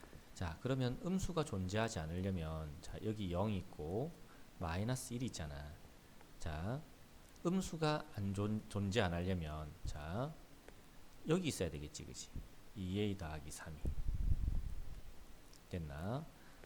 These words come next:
자, 그래야 여기 음수 쪽이 없잖아. 자, 그래서 이 에이 더하기 삼은 영보다 커지면 된다고. 됐지?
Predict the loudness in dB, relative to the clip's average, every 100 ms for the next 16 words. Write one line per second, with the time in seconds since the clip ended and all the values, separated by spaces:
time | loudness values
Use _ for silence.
0 | -10 -10 0 4 4 4 2 0 0 -2
1 | -4 -4 -4 -4 -4 -8 -12 -16 -18 -18
2 | -16 -16 -14 -12 -6 -4 -2 0 0 0
3 | -4 -18 -18 -18 -12 -4 -2 2 4 2
4 | 0 -2 -2 -2 -4 -4 -4 -2 0 0
5 | 0 0 -2 -6 -14 -14 -14 -4 -2 0
6 | 0 0 0 2 2 4 6 6 4 -2
7 | -4 0 0 0 -8 -10 -12 -12 -14 -16
8 | -18 -16 -16 -16 -18 -2 -2 0 0 2
9 | 2